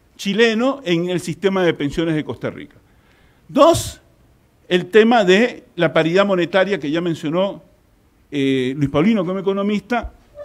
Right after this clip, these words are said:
¿no? que castiga la producción interna,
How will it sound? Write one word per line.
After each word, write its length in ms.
¿no? 180
que 140
castiga 520
la 140
producción 500
interna, 720